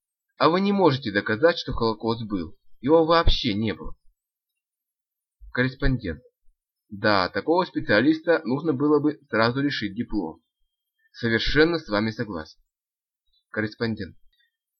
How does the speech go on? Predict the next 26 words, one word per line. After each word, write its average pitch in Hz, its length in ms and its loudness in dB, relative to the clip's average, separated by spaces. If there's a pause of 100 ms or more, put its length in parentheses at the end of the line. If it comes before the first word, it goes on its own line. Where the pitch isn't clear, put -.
(200)
Теперь 202 400 2
немного 175 400 0
поговорим 127 680 4
о 131 80 -2
компьютерных 113 600 -4
стрелялках. 107 840 -4 (480)
Я 170 220 -2
был 160 260 2
потрясён, 156 720 0 (180)
узнав 117 480 2
из 107 140 -6
вашей 107 280 2
книги, 147 480 -4 (200)
что - 220 -4
компьютерные 127 600 0
симуляторы – 117 720 -2 (240)
которые 131 440 0
используются 117 640 0
в 104 60 -2
американской 117 720 -2
армии 110 500 2 (120)
и 107 100 -6
в - 20 -8
большинстве 117 500 -2
силовых 104 500 -4
ведомств, 160 500 -2